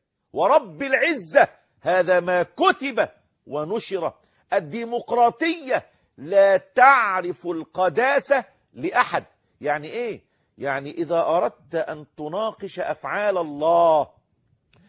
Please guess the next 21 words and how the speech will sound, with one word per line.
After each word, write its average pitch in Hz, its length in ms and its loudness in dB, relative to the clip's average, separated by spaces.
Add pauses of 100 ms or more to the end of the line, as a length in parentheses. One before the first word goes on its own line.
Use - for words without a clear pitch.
(300)
أو 165 180 0
أفعال 247 760 0
رسول 247 540 -2
الله 240 960 4 (280)
صلى 180 280 0
الله 190 160 2
عليه 185 100 0
وسلم 160 420 -4 (280)
أو 214 200 6
أفعال 254 1040 0
محمد 208 720 -4
صلى 175 300 -4
الله 180 160 -2
عليه 185 80 0
وسلم 175 480 -4 (340)
أو 175 340 0
أمهات 185 640 -2
المؤمنين، 220 840 -10 (360)
لا 143 200 -8
قداسة 160 600 -14
لأحد. - 320 -20